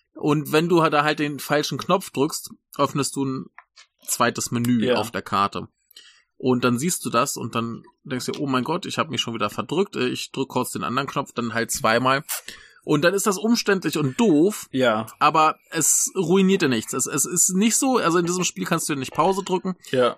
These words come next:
Speaker 1: Das heißt, äh, du, wenn du jetzt zum Beispiel in einem Bosskampf, was ich schon mal hatte,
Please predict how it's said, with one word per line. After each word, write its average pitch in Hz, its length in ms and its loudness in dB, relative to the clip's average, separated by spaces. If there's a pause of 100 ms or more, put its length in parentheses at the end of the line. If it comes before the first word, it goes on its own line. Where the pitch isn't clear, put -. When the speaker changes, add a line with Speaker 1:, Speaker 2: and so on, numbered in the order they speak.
Speaker 1:
Das 147 160 -2
heißt, 156 380 0
äh, 139 260 2
du, 180 640 -8
wenn 156 160 0
du 160 80 2
jetzt 147 140 0
zum 151 100 0
Beispiel 143 220 0
in 143 60 0
einem 127 100 4
Bosskampf, 185 460 0
was - 140 -4
ich 156 100 -6
schon 160 120 -6
mal 147 100 0
hatte, 147 240 0